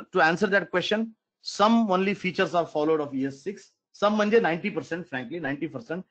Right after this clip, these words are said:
आणि सर्वात आघाडीमध्ये Chrome. जसंच नवीन फीचर आलं की Chrome tries to be at the forefront, राईट? म्हणून, अ, त्याला नोड, नोड टीमनी पण Chrome-लाच घेतलंय, कारण Chrome is very proactive, right? And E S six is must be नाईन्टी पर्सेंट, नाईन्टी फाईव्ह पर्सेंट,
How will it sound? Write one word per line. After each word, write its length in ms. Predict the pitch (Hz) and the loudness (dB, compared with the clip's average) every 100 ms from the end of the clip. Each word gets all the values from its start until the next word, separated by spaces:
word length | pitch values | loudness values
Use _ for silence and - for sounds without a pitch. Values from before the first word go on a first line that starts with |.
| _ _ | _ _
आणि 180 | 151 190 | -2 0
सर्वात 320 | - 170 226 | 0 2 4
आघाडीमध्ये 520 | 170 151 180 185 175 | 4 4 4 4 0
Chrome. 280 | 185 151 120 - _ _ _ _ _ _ _ _ - | -2 -4 -4 -8 _ _ _ _ _ _ _ _ -6
जसंच 260 | 175 254 | 0 2
नवीन 320 | 190 196 226 | 2 4 4
फीचर 280 | 220 175 208 | 2 -2 0
आलं 120 | 196 | 2
की 100 | 196 | 0
Chrome 360 | 220 - 226 226 | -4 2 4 4
tries 220 | 196 196 | 2 0
to 120 | 190 | 0
be 220 | 196 190 190 151 | -4 -2 -2 -2
at 60 | |
the 140 | 156 156 - | -2 -4 -2
forefront, 400 | 180 151 - 113 - _ _ _ _ | -2 -2 -6 -10 -10 _ _ _ _
राईट? 240 | 127 196 220 _ _ _ - | -6 -4 -6 _ _ _ -2
म्हणून, 480 | 160 226 220 - 165 | 2 4 2 0 -4
अ, 240 | 147 147 143 - | -2 -4 -8 -4
त्याला 160 | 160 | 0
नोड, 400 | 165 156 185 185 | 0 2 0 0
नोड 240 | 156 170 190 | -2 -2 -2
टीमनी 260 | 190 175 180 | -4 -2 -2
पण 200 | 170 170 196 _ _ _ _ | -2 -2 -4 _ _ _ _
Chrome-लाच 360 | 175 190 208 170 | 0 2 2 0
घेतलंय, 220 | 151 165 | -2 -4
कारण 200 | 180 190 | -2 -4
Chrome 260 | 165 180 202 | -2 0 0
is 100 | 165 | 0
very 180 | 170 208 156 | -2 -2 0
proactive, 380 | 147 120 - 92 _ _ | -2 -2 -10 -20 _ _
right? 160 | 156 220 - _ _ _ _ _ | -4 -4 -10 _ _ _ _ _
And 160 | 147 170 - _ _ _ _ - | 0 0 -4 _ _ _ _ 0
E 80 | 196 | 2
S 200 | 208 - | 2 0
six 240 | 185 175 | -2 -2
is 100 | 160 | -2
must 160 | 147 139 | -2 0
be 80 | 151 | 2
नाईन्टी 260 | 135 143 | 0 -2
पर्सेंट, 320 | 175 175 196 | -6 -6 -4
नाईन्टी 220 | 151 135 151 | -2 -2 -2
फाईव्ह 280 | - 151 | 0 0
पर्सेंट, 300 | 151 139 180 | -2 -6 -8